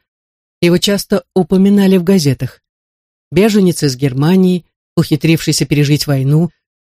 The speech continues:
проведя год в одном из гитлеровских концлагерей. На момент ареста он служил полицейским в Берлине, а может и в Вене, и после переезда в Англию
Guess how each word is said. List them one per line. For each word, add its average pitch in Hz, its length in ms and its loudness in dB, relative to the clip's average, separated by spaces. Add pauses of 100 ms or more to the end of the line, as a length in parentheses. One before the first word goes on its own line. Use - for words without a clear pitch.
(200)
проведя 160 440 2
год 175 320 0
в 156 80 -4
одном 160 440 2
из 156 200 0
гитлеровских 160 840 -2 (120)
концлагерей. 156 760 -2 (880)
На 160 100 2
момент 170 400 2
ареста 233 560 -2 (160)
он 214 160 0
служил 214 400 0
полицейским 202 680 0
в 160 100 -2
Берлине, 151 640 -2 (680)
а 156 80 0
может 214 260 0
и 143 40 0
в 123 60 -2
Вене, 175 480 0 (760)
и 175 80 0
после 180 400 -2
переезда 170 580 0
в 151 60 0
Англию 156 520 0